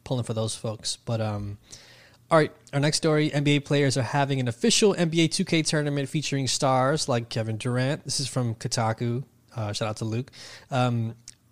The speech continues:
yeah, but we kind of, like, were just talking about this last week with the nascar thing, and now it turns out N B A players are getting in on the action.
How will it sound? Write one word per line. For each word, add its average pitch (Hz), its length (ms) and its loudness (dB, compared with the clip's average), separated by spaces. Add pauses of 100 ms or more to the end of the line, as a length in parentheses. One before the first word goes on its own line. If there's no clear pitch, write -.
yeah, 180 260 8
but 131 120 4
we 202 200 6
kind 262 240 0
of, 269 100 2
like, 220 220 4
were 165 140 6
just 160 200 2
talking 165 280 2
about 139 180 2
this 123 140 -2
last 123 280 2
week 139 160 -2
with 123 120 -4
the 117 40 -2
nascar 117 560 0
thing, 117 380 -4
and 127 160 -2
now 185 240 2
it 185 80 0
turns 127 300 0
out 117 280 2 (360)
N 139 120 2
B 135 200 4
A - 20 2
players 143 320 2
are 131 60 0
getting 127 200 0
in 120 100 0
on 117 80 0
the 113 120 0
action. 110 540 -2